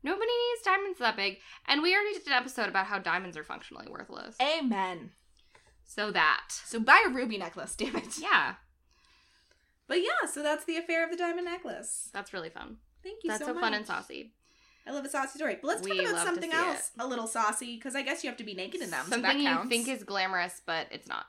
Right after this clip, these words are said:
Speaker 2: Yeah. Yeah,
Speaker 1: All
Speaker 2: that's
Speaker 1: right.
Speaker 2: the segue.
Speaker 1: So, so we're talking about tanning beds
Speaker 2: Mm-hmm.
Speaker 1: or indoor tanning.
Speaker 2: Mm-hmm.
Speaker 1: I'm gonna s-, usually say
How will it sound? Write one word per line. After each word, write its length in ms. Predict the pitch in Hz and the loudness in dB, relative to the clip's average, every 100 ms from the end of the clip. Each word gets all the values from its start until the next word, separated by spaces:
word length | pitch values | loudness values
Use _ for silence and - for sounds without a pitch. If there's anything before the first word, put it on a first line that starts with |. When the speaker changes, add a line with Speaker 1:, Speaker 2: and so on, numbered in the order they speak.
| _ | _
Speaker 2:
Yeah. 220 | 226 233 494 392 - _ _ - | 4 8 8 4 -8 _ _ -18
Yeah, 220 | 208 208 392 185 | 0 2 2 4
Speaker 1:
All 140 | 196 | 4
Speaker 2:
that's 260 | 113 240 262 | 4 0 -2
Speaker 1:
right. 140 | 302 | 0
Speaker 2:
the 60 | 302 | 2
segue. 200 | 233 226 - - - | 0 -2 -12 -20 -16
Speaker 1:
So, 640 | - 302 285 269 269 - - _ _ _ _ _ _ - - - _ _ _ - - _ - - _ | 2 8 10 10 6 -2 -10 _ _ _ _ _ _ -20 -20 -20 _ _ _ -20 -20 _ -20 -20 _
so 280 | - - 254 233 | -16 -4 -4 0
we're 140 | 240 | 0
talking 200 | 269 247 | 4 4
about 120 | 202 | 4
tanning 300 | - 214 220 | 2 2 4
beds 400 | 220 214 208 208 | 4 4 2 -2
Speaker 2:
Mm-hmm. 260 | 254 233 202 | -4 -2 -2
Speaker 1:
or 120 | - | 2
indoor 380 | 226 220 202 190 | 4 4 0 -4
tanning. 580 | 190 196 175 175 165 175 | -6 -8 -6 -8 -10 -4
Speaker 2:
Mm-hmm. 340 | 254 220 190 214 - _ _ _ _ _ _ _ - | -2 -2 -8 -12 -18 _ _ _ _ _ _ _ -12
Speaker 1:
I'm 60 | |
gonna 80 | 190 | -12
s-, 220 | 180 - - | -12 -16 -18
usually 400 | - - - - | -14 -12 -14 -14
say 220 | - | -16